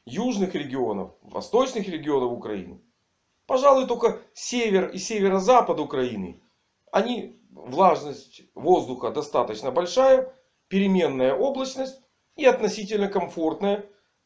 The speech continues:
температура у нижней точки зоны теплового комфорта. А это, напомню, восемнадцать градусов. Что касается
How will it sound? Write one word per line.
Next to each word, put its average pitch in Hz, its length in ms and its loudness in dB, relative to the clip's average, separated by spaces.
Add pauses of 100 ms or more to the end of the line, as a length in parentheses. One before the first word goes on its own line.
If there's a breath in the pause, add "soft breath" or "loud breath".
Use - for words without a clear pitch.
температура 165 800 -2
у 151 180 -6
нижней 147 460 -6
точки 120 640 -10
зоны 104 320 -6
теплового 123 420 -4
комфорта. 143 580 -2 (340)
А - 100 -8
это, 107 120 -6
напомню, 110 320 -4
восемнадцать 110 600 -6
градусов. 135 420 -4 (1500)
Что 240 200 -4
касается 233 640 2